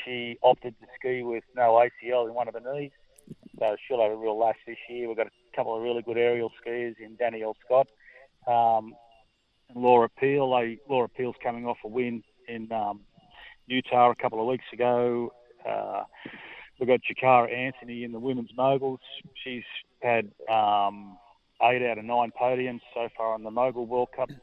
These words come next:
circuit. So, look, yeah, you know, it's just on the day, Steve. You know, it's, um, winter sports. It's, it's, um, they tend not to leave anything out there, and if it doesn't go right, it ends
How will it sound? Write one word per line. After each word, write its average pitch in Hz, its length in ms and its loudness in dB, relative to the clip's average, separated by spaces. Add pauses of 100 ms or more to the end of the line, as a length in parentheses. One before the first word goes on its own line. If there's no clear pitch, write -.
(140)
circuit. 135 380 -4
So, 202 120 4
look, 247 260 -4
yeah, 233 140 -4 (460)
you 233 80 -2
know, 220 160 6
it's - 200 -4
just - 140 -2 (100)
on 220 120 4
the 170 60 -2
day, 123 400 4
Steve. 98 220 -12 (160)
You 123 60 -16
know, 123 240 -4
it's, - 300 -14
um, 101 280 -6 (180)
winter 156 240 -12
sports. 139 460 -4
It's, 117 280 -8 (640)
it's, 120 480 -6
um, 110 360 0 (1000)
they 131 100 -6 (100)
tend 175 160 2
not 156 160 4
to 135 120 -4
leave 143 180 2
anything 131 360 -4
out 156 160 4
there, 127 600 2
and 113 280 -10
if 120 120 -14
it 107 80 -14
doesn't 135 240 2
go 127 200 6
right, 123 460 6
it 120 100 -10
ends 120 220 -10